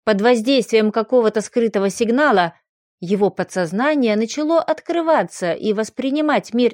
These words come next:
иначе, чем раньше. Может быть, это была первая искра чего-то, что навсегда изменит его жизнь. Весь день он провёл в постоянных поисках ответов, наблюдая за окружающими событиями,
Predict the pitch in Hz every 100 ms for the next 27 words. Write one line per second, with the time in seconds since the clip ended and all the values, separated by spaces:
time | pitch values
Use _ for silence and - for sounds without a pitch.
0 | - 254 277 202 - - 202 220 240 170
1 | - 156 151 _ _ _ _ _ _ _
2 | _ _ _ _ 240 269 269 233 269 -
3 | _ _ _ _ 185 190 196 214 233 220
4 | 220 226 185 190 180 294 - 330 320 -
5 | 311 285 180 151 147 _ _ _ _ -
6 | 311 339 339 - 370 359 269 226 240 285
7 | 233 170 190 202 240 247 269 190 160 151
8 | _ _ _ _ _ _ _ _ _ _
9 | _ _ - 185 220 151 151 240 240 -
10 | _ - 262 247 240 247 254 247 - 262
11 | 254 277 269 254 190 180 - - 185 175
12 | 202 185 226 226 165 - - _ _ _
13 | _ 175 160 160 156 214 233 185 165 170
14 | - 180 170 190 175 - 190 - 240 254
15 | 226 185 175 175 165